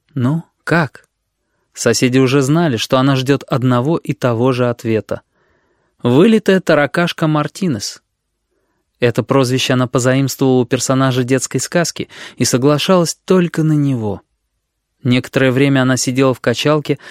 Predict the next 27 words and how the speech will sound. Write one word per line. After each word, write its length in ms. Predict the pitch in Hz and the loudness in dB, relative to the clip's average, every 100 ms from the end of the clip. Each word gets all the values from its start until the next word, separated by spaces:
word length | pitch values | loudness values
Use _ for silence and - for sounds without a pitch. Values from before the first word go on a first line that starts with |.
| - - | -10 -2
обмахиваясь 640 | 135 143 156 151 147 135 | 0 2 2 2 0 2
точно 360 | 156 147 156 147 | 0 -2 0 0
веером 460 | 139 151 147 139 | 2 2 2 0
пучком 480 | 123 135 - - 147 | -2 -6 -4 -4 -2
огромных 540 | 139 131 160 165 147 131 | 0 0 0 0 -2 0
розовых 440 | 147 139 135 - | 0 2 -2 -4
перьев, 460 | - 123 117 113 _ _ _ _ | -2 0 0 -4 _ _ _ _
а 120 | 120 | -4
потом 360 | 143 143 214 180 | -2 -2 0 0
начинала 520 | 139 - 135 185 143 | -2 -2 -2 -2 -4
все 240 | - - | -4 -2
сначала. 680 | 151 131 120 - 120 110 107 _ _ _ _ _ | -2 -2 -4 -2 -2 -2 -6 _ _ _ _ _
На 180 | 127 143 | -2 0
голову — 540 | 147 190 180 107 98 _ - | 2 0 0 -2 -8 _ -8
венок 400 | 117 120 156 160 | -2 2 2 0
из 80 | 120 | -2
бумажных 500 | 117 120 117 113 107 | 0 0 0 -2 -6
цветов, 500 | - 110 - 151 - _ _ - - | -6 -4 -2 -4 -4 _ _ -12 -2
на 160 | 131 | 0
губы — 380 | 139 185 151 - _ _ | 2 0 0 -6 _ _
карминную 560 | - 123 139 160 127 107 | -2 0 2 0 0 -2
помаду, 580 | - 110 117 135 120 - _ _ | -4 -2 -2 -4 -6 -12 _ _
на 220 | - 117 | -2 0
веки — 340 | 120 151 165 85 | 2 0 -2 -6
мускус, 640 | 104 117 131 - - - _ _ | -2 0 -2 -6 -10 -12 _ _
на 120 | 127 | 0
лицо 440 | 123 123 - 160 | 2 0 0 -2